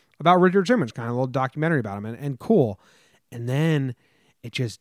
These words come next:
delves into, you're basically listening to a stalker who's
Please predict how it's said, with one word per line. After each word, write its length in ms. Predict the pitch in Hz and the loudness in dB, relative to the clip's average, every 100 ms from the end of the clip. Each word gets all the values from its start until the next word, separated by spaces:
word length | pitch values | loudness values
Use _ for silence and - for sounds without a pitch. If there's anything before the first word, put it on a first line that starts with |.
| - | -10
delves 720 | 123 123 139 139 113 - - - | -4 0 0 0 -4 -10 -12 -6
into, 520 | 143 143 135 135 120 | -2 -2 -2 -2 -2
you're 220 | 113 120 110 | -2 -4 -4
basically 580 | 117 123 123 143 151 131 | -4 -4 -4 -4 -2 -2
listening 380 | 127 - 135 120 | -2 -4 -8 -6
to 120 | 120 | -10
a 60 | |
stalker 800 | - - - 113 113 - 98 90 _ _ _ _ _ _ _ _ _ _ - | -10 -12 -6 -6 -6 -8 -14 -14 _ _ _ _ _ _ _ _ _ _ -6
who's 540 | 135 120 110 101 - | -2 -2 -4 -10 -14